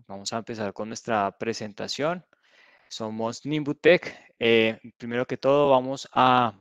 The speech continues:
presentar directamente la agenda de nuestra presentación.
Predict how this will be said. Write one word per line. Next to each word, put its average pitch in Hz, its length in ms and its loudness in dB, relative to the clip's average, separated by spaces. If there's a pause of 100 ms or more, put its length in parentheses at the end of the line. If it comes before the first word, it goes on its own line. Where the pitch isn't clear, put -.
(140)
presentar 131 600 0
directamente 135 760 -2
la 127 160 6
agenda 123 600 -2
de 117 160 -6
nuestra 113 240 -10
presentación. 113 760 -4